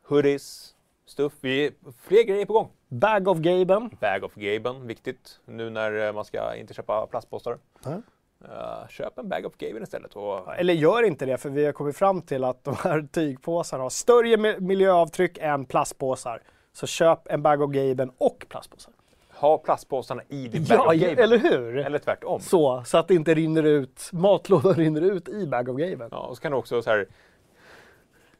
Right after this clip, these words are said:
Speaker 1: ändå se ut som att du är <laughs> medveten.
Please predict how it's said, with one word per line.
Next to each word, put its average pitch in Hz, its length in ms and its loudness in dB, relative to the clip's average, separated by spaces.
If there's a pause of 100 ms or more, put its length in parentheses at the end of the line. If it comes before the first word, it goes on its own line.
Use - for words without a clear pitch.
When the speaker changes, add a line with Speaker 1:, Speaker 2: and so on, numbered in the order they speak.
(160)
Speaker 1:
ändå 123 180 -2
se 147 140 -8
ut 170 280 -8
som 113 120 -8
att 104 100 -6
du 107 140 -10
är 120 380 2 (260)
<laughs> - 220 -8
medveten. 117 600 -10